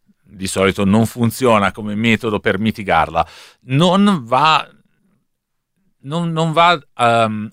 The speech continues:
appaltata alle stesse piattaforme questa necessità di trovare dei rimedi. Dobbiamo prendercene carico noi e obbligare le piattaforme.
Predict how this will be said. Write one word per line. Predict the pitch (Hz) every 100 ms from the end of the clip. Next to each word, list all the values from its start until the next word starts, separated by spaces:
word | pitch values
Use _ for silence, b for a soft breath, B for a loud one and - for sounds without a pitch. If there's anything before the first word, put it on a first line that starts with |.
| -
appaltata | 131 - 139 127 147 147 139 147 139
alle | - 107
stesse | 104 151 135 117
piattaforme | 127 123 151 - 135 131 123 131 139 -
questa | _ 110 113 - - 113 113 107 b b
necessità | - 113 113 123 - 143 - 101
di | 127
trovare | 123 110 85 107
dei | 107
rimedi. | 87 92 120 80 78
Dobbiamo | 85 87 95 131
prendercene | - 92 92 90 104 98
carico | 123 90 139
noi | 139 107 156
e | 113 90 -
obbligare | 135 120 107 127 123 147 117 98
le |
piattaforme. | 104 113 - 165 - 104 107 117